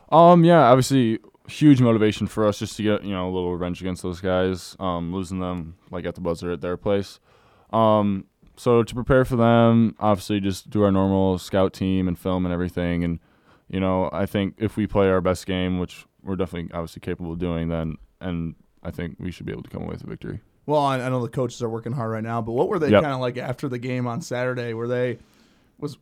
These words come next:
Speaker 2: did Roundy have tears in his eyes? What,
Speaker 1: Yeah.
Speaker 2: what was he, what was he like?
Speaker 1: No, yeah, uh, Rowdy actually had tears of,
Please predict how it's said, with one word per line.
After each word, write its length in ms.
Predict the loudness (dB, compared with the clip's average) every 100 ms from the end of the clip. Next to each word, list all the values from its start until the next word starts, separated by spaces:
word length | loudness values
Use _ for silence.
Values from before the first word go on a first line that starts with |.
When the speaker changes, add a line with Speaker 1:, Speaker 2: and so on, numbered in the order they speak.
| _ _ -14
Speaker 2:
did 120 | -2
Roundy 320 | 4 4 4
have 120 | 2
tears 320 | 0 -2 0 0
in 60 |
his 160 | 0 4
eyes? 280 | 4 4 4
What, 120 | 4
Speaker 1:
Yeah. 100 | 4
Speaker 2:
what 120 | 4
was 120 | 2
he, 80 | 0
what 140 | 2 2
was 140 | 4
he 80 | 2
like? 360 | 2 0 -4
Speaker 1:
No, 180 | 6 8
yeah, 340 | 10 10 8 6
uh, 180 | 8 8
Rowdy 300 | 10 10 10
actually 220 | 8 8
had 120 | 4 4
tears 240 | 2 4
of, 240 | 0 -2